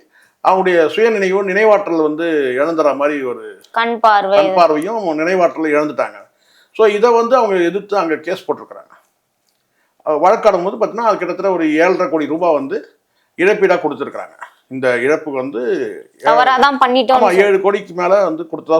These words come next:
Speaker 1: சொல்றாங்க. அந்த படத்தை வந்து இவங்களே ஆட்டையை போட்டாங்க. யாரு? ஸ்ரீதேவி ஆட்டையை போட்டாங்க.
Speaker 2: ஆனா கேஸ் கொடுத்தது அவங்க தானே சார்?
Speaker 1: கேஸ் கொடுத்தது இருந்தாலும் கூட, ஆனா அம்மா வந்து, அம்மாவுக்கு வந்து நடந்த தப்பு தானே. பாதிப்பு வந்து பாத்தீங்கன்னா, அம்மாவோட இழப்பு ரெண்டு மகள்களும் தானே சேரும்.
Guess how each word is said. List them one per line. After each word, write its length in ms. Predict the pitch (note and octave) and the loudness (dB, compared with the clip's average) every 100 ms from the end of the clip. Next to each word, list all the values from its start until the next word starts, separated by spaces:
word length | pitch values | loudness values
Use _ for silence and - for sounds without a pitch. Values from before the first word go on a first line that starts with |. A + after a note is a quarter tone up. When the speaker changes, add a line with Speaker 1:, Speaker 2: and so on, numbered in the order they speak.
| D#3+ | 0
Speaker 1:
சொல்றாங்க. 400 | B2+ A#2+ G2+ - _ _ _ - | -4 -4 -4 -16 _ _ _ -2
அந்த 360 | C#3 G3+ A3+ | -2 2 0
படத்தை 400 | A3 G#3+ A3 B3 | 4 2 2 2
வந்து 260 | G#3 F#3+ A#3 A#3 F#3+ E3 D3+ D3 C3 | 2 0 -2 2 2 2 0 -2 -2
இவங்களே 260 | F3 F3+ F#3 | -2 2 2
ஆட்டையை 300 | D#3 D#3+ C3+ | 2 2 -4
போட்டாங்க. 520 | C3 A#2 A#2 B2 A2+ | -6 -8 -4 -2 0
யாரு? 240 | B2+ A#2+ A2 | 0 0 -2
ஸ்ரீதேவி 380 | E3+ E3+ E3 | -4 0 2
ஆட்டையை 340 | D#3 D3 D3 A#2 | 2 0 -4 -6
போட்டாங்க. 280 | - A2+ A2+ | -10 -10 -2
Speaker 2:
ஆனா 140 | E4+ | 0
கேஸ் 320 | F#4 F#4 G#4+ - | 2 2 2 0
கொடுத்தது 320 | D4+ E4+ D#4 | 2 4 4
அவங்க 280 | C4 B3+ A3+ | 4 2 0
தானே 220 | G#3 F#3 | 0 -4
சார்? 340 | F#3+ F#3 - _ | -4 -6 -6 _
Speaker 1:
கேஸ் 220 | G2+ A#2+ | -14 -12
கொடுத்தது 280 | - C3+ E3+ | -8 -6 -4
இருந்தாலும் 280 | E3+ E3 D#3 | 2 2 4
கூட, 140 | D#3 C#3+ A#2+ E3+ G3 - _ _ - | 2 2 4 2 0 -8 _ _ -6
ஆனா 220 | - G3+ | 2 2
அம்மா 320 | E3+ F#3+ C4 | 2 2 2
வந்து, 260 | A#3+ A3 A#3 | 2 4 2
அம்மாவுக்கு 560 | F3 B3 B3 A#3+ A#3 A3 | 4 2 4 4 4 2
வந்து 160 | A3 | 0
நடந்த 280 | G#3+ G#3 G#3 | 0 2 0
தப்பு 300 | - G3 - | 0 -2 0
தானே. 220 | G3 F3+ | -2 -2
பாதிப்பு 500 | C3 D#3+ G#3+ F#3 F#3 | 2 2 2 -2 -6
வந்து 80 | F#3+ | -4
பாத்தீங்கன்னா, 340 | F3+ E3+ F3+ | -4 -4 -2
அம்மாவோட 320 | D#3+ F#3 G3+ F#3 | -2 0 0 2
இழப்பு 400 | F3 F#3+ G3 F#3+ | 0 -2 -4 -2
ரெண்டு 260 | E3 F#3 | -2 -2
மகள்களும் 420 | F#3+ F#3 G3+ F#3 | 0 0 0 -2
தானே 160 | F#3 F3+ | -2 -4
சேரும். 500 | - C3 D#3 D#3 | -4 -2 -2 -6